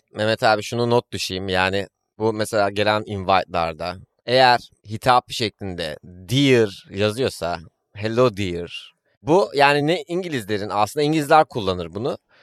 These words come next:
Ama yani şu içinde bulunduğumuz günde ne İngilizler kullanıyor ne Amerika, bunu şu anda Hindistanlılar kullanıyor bariz yani. Ve eğer varlarsa yani işin içinde kesin bir şey var yani, katakulli kesin var.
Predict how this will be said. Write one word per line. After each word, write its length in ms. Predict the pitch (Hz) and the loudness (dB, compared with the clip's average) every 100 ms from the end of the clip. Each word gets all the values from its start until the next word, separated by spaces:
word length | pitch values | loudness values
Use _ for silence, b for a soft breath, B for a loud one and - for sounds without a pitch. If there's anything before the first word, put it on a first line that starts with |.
| _ - | _ -6
Ama 280 | 131 156 165 135 | 2 2 2 2
yani 240 | 143 147 | 2 2
şu 240 | - 143 135 | -4 -4 -4
içinde 280 | 123 135 135 | -4 -4 -2
bulunduğumuz 500 | 139 135 139 139 123 | -2 -2 -2 -4 -6
günde 340 | 131 131 135 | -4 -2 -2
ne 100 | 147 | -2
İngilizler 580 | 135 160 139 110 98 95 | -4 -6 -4 -4 0 -2
kullanıyor 440 | - 95 104 131 190 | -2 -8 -6 -4 -2
ne 140 | 208 | 0
Amerika, 400 | 180 156 175 151 | 0 0 0 0
bunu 260 | 170 214 170 | -2 -6 -6
şu 160 | 208 190 | -2 -2
anda 200 | 180 254 240 214 226 226 | -2 -6 -8 -8 -8 -10
Hindistanlılar 680 | - 262 233 233 240 240 | -2 2 2 2 2 2
kullanıyor 540 | - 294 127 120 120 104 | 2 -6 -8 -4 -4 0
bariz 500 | 139 147 151 147 117 | 4 4 2 0 -4
yani. 400 | 104 92 95 95 b b b | -4 -4 -6 -12 b b b
Ve 80 | 165 | -2
eğer 320 | 190 220 202 | 2 2 2
varlarsa 640 | 196 233 294 240 147 - | 0 0 0 2 2 2
yani 260 | 143 131 135 | 0 0 -2
işin 180 | 135 151 | -6 -10
içinde 260 | 139 - - | -10 -12 -6
kesin 500 | 240 - 156 269 214 | -6 -6 -10 -10 -10
bir 140 | 117 | -4
şey 320 | 120 - 101 90 | -2 2 2 2
var 160 | 85 | 0
yani, 260 | 87 87 90 | -2 -6 -6
katakulli 720 | 101 - 110 - 131 139 160 | -6 -4 -4 -2 -2 -2 -4
kesin 480 | - 117 - 151 117 | -4 -4 -2 0 2
var. 180 | 92 | 2